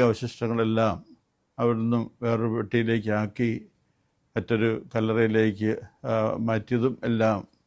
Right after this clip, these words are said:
ആ സമയത്തായിരുന്നു. പിന്നീട് വാഴ്ത്തപ്പെട്ട പദവിയിലേക്ക് ഉയർത്തി. ആ ചടങ്ങുകൾക്കെല്ലാം എനിക്ക് നേരിട്ട് സാക്ഷ്യം വഹിക്കുവാൻ സാധിച്ചിട്ടുണ്ട്. കുഞ്ഞച്ചൻ്റെ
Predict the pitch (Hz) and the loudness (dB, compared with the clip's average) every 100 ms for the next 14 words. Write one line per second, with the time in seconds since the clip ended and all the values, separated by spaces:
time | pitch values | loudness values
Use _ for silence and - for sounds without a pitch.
0 | _ _ _ _ - 110 107 110 113 113 | _ _ _ _ 0 0 2 0 2 0
1 | 120 107 107 104 131 185 - _ _ _ | 0 -2 0 -2 -4 -6 -16 _ _ _
2 | _ _ - 127 131 127 123 117 - _ | _ _ 0 2 6 6 6 4 2 _
3 | _ _ _ _ _ - 120 - 110 107 | _ _ _ _ _ 2 2 4 -2 2
4 | 113 113 117 107 104 110 110 101 - 135 | 2 2 2 2 2 0 0 0 0 -2
5 | 127 151 _ _ _ _ _ - 127 135 | -2 -12 _ _ _ _ _ 0 4 6
6 | 127 131 127 131 135 120 120 123 113 101 | 6 4 4 4 4 4 4 6 4 0
7 | - _ _ _ _ - 117 120 110 123 | -16 _ _ _ _ -8 -2 -2 0 4
8 | 117 117 - _ _ _ - 117 117 110 | 4 2 -4 _ _ _ -4 2 2 2
9 | - 120 - _ _ _ - 113 - 123 | 2 0 0 _ _ _ -4 -4 -2 0
10 | 120 110 117 110 101 - 113 110 107 113 | 0 2 0 0 -2 -2 -2 -2 -4 -4
11 | 113 104 107 123 143 _ _ _ _ _ | -2 -2 -2 -2 -6 _ _ _ _ _
12 | _ _ _ _ _ _ - 139 127 156 | _ _ _ _ _ _ 0 0 4 4
13 | 147 151 | 8 8